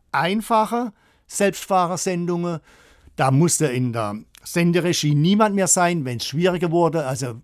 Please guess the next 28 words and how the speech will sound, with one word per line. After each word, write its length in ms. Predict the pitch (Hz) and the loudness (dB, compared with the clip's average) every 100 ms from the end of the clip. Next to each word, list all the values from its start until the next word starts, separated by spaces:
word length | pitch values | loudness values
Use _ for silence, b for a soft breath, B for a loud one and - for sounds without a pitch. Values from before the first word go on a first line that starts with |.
| _ | _
leicht 440 | 120 131 151 160 | -6 -2 0 -2
Magazincharakter, 1080 | 151 139 127 - 175 180 170 151 143 - 139 B B B B | -2 -2 -4 -4 -4 -2 0 0 -2 -2 -4 B B B B
dann 260 | 143 127 127 | -2 0 0
wurde 240 | 123 117 | 0 -4
das 280 | 113 107 - | -6 -8 -8
im 80 | 120 | -8
Prinzip 400 | 110 110 123 110 | -8 -8 -8 -10
von 260 | 120 113 | -10 -10
der 320 | 104 101 95 | -8 -8 -8
Technik 460 | - 117 - 101 - | -8 -8 -8 -12 -12
ausgefahren. 560 | 95 92 - 90 80 78 - B B | -14 -14 -12 -14 -14 -18 -20 B B
Und 260 | 135 107 131 | -8 -4 0
dann 280 | 131 170 | 2 2
wurd's 240 | 151 151 - | 2 0 0
aber 320 | 127 110 113 | -2 -2 -2
immer 240 | 131 139 | 0 0
mehr, 360 | 131 120 117 120 | 0 0 0 -2
sodass, 540 | - 123 110 117 120 | -2 -6 -4 -4 -2
äh, 280 | 139 123 120 - | -4 -6 -8 -8
als 260 | 117 101 | -10 -10
dann 220 | 123 107 | -10 -10
der 140 | 98 92 | -10 -10
zweite 560 | - 117 151 170 202 - b b b b b b b b | -8 -4 -2 0 -2 -4 b b b b b b b b
Moderat-, 580 | 151 156 135 139 - | -2 0 0 -2 -6
Moderator 680 | 139 139 139 120 117 143 170 | -8 -4 -4 -4 -4 -4 -4
oder 100 | 139 | -2
Moderatorin 640 | 139 131 131 131 143 139 139 | -2 -2 -4 -2 0 0 -2
kam, 380 | 143 135 131 | -2 -2 -4